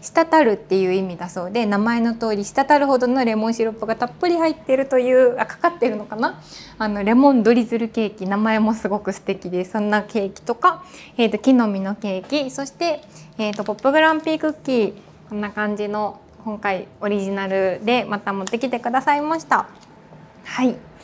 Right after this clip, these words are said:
こんな感じでケイコベーカリーさんも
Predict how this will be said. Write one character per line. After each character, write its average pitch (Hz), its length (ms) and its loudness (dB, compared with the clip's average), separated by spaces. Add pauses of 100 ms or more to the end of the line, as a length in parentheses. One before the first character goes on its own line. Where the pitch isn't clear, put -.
(380)
こ 285 100 0
ん 254 60 8
な 262 140 6
感 262 220 4
じ 247 120 0
で 240 160 2
ケ 262 120 2
イ 247 80 4
コ 269 120 4
ベ 269 140 6
ー 254 40 0
カ 240 120 2
リ 208 140 2
ー 233 40 0
さ 226 160 -2
ん 208 140 0
も 302 260 4